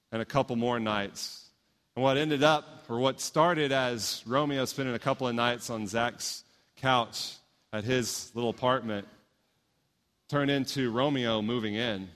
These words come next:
with Zach. And they spent um,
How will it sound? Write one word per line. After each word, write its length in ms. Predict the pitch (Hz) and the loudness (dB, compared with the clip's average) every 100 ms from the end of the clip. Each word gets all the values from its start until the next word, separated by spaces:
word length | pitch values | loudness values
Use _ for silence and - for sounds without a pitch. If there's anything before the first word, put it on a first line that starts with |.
| _ _ _ _ _ - | _ _ _ _ _ -10
with 140 | 107 | -8
Zach. 320 | 87 95 87 - - _ _ _ _ _ _ _ _ _ _ _ _ _ _ _ _ _ - | -6 -6 -6 -8 -20 _ _ _ _ _ _ _ _ _ _ _ _ _ _ _ _ _ -4
And 80 | 120 | 0
they 80 | |
spent 640 | 135 - 160 156 - - - - _ _ - | 0 2 2 2 0 -6 -6 -12 _ _ -8
um, 400 | 123 120 104 95 | -2 -2 -2 -6